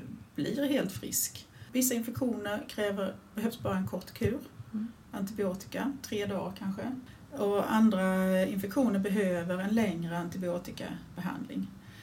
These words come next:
Speaker 1: för att man ska bota infektionen. För vad som händer är att du känner dig kanske frisk efter några dagar.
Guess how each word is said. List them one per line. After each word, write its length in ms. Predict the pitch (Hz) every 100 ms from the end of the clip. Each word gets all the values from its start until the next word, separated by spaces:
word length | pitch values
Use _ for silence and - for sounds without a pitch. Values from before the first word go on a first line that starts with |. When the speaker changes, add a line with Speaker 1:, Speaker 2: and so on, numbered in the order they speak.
| - - - -
Speaker 1:
för 360 | - 220 190 175
att 220 | - 170
man 120 | 190 175
ska 180 | -
bota 380 | 175 180 196 -
infektionen. 600 | 320 - - 330 285 220
För 160 | - 196
vad 160 | 190 190
som 120 | 190
händer 340 | 190 214 277
är 40 | 226
att 120 | 190
du 80 | 190
känner 300 | 196 180 196
dig 120 | 233
kanske 240 | - 240
frisk 400 | 240 190 196 -
efter 220 | 254 - 254
några 200 | 254 226
dagar. 260 | - -